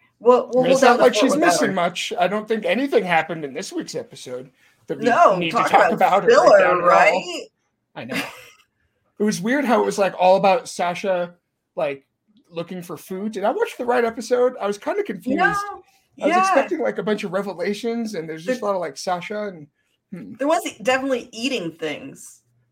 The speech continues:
Speaker 1: in this
Speaker 2: Yeah,
Speaker 1: episode.
Speaker 2: okay, so I watched the right one. It sounds
Speaker 1: But
Speaker 2: like
Speaker 1: not
Speaker 2: I got
Speaker 1: potatoes so much, you know?
Speaker 2: Oh.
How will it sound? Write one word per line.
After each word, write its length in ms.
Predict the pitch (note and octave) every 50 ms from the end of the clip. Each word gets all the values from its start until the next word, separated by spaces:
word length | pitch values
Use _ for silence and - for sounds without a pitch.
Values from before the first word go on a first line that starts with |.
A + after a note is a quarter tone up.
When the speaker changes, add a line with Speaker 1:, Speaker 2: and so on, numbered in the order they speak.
| _ _
Speaker 1:
in 100 | E3 E3+
this 200 | E3+ D#3 D3+ -
Speaker 2:
Yeah, 60 | E3 D3
Speaker 1:
episode. 380 | D4+ E4+ F#4+ - - D4+ D#4 C#4+
Speaker 2:
okay, 160 | B3 B2 A#2
so 140 | - G3 G3+
I 40 |
watched 240 | F#3+ F3+ F3 - -
the 80 | D3+ C3+
right 120 | C3+ D3
one. 200 | A2 G2 F#2 D#3
It 80 | D#3+ -
sounds 140 | E3 D3+ G3+
Speaker 1:
But 80 | B3+
Speaker 2:
like 80 | A#3+ A#3+
Speaker 1:
not 200 | B3 A#3+ G#3+ -
Speaker 2:
I 40 | -
got 100 | - -
Speaker 1:
potatoes 680 | G#3 G3 F3 D#3+ D3+ C#3 - - - - - - _ _
so 240 | _ _ - D3+ C#3+
much, 400 | C#3 A#2+ G2+ G2 - - - - -
you 100 | D3+ D3
know? 260 | C#3+ D3 E3+ G#3 A3
Speaker 2:
Oh. 420 | A#3 G#3 - G#2+ G#2+ - _ _